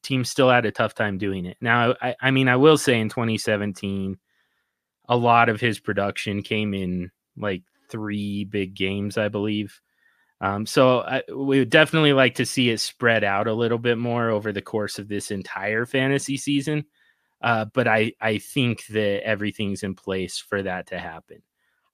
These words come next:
And the bottom line for me is I don't think, and, and we've seen evidence of this many, many times over,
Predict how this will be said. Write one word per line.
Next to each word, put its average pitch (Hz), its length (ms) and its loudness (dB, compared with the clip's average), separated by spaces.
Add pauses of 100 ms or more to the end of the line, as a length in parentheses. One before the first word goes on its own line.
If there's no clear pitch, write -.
(340)
And 135 320 2 (320)
the 127 80 -2
bottom 123 400 4
line 104 420 -2 (120)
for 113 220 -2
me 98 320 -2
is 95 280 -6
I 110 100 0
don't 117 480 -2
think, 98 560 -6 (1300)
and, 123 200 2
and 127 320 0
we've 131 220 0
seen 139 300 4
evidence 110 560 0
of 95 160 -6
this - 520 -8
many, 117 440 0
many 101 260 -4
times 92 400 -6
over, 82 400 -10